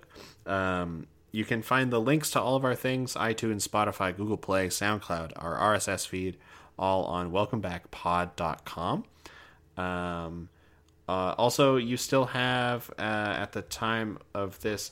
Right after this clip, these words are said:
episode going up, you will have, uh, sixteen days left, um,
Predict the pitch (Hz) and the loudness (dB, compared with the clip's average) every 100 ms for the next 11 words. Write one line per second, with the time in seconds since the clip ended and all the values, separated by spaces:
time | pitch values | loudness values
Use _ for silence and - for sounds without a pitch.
0 | - 110 110 113 - 107 101 - 101 98 | -4 -4 -2 -4 -2 -4 -4 -4 -4 -4
1 | 95 - - 117 120 - - - - - | -6 -10 -4 0 2 0 -6 -20 -20 -20
2 | - - _ - 113 107 98 117 123 104 | -20 -20 _ -2 0 2 0 0 2 2
3 | 85 - - 131 113 82 65 - - _ | 0 -4 0 2 2 0 -4 -12 -20 _
4 | _ _ _ _ - 92 92 90 85 85 | _ _ _ _ -8 -4 -2 0 0 -2
5 | - - - 165 160 - - 156 170 165 | -4 -4 0 0 0 -4 0 4 6 6
6 | 147 120 127 160 160 143 117 147 143 151 | 4 6 8 8 6 4 4 6 6 4
7 | - - - _ _ _ _ _ _ _ | 0 -10 -12 _ _ _ _ _ _ _
8 | _ - 95 92 92 87 82 | _ -8 -4 -2 -2 -4 -8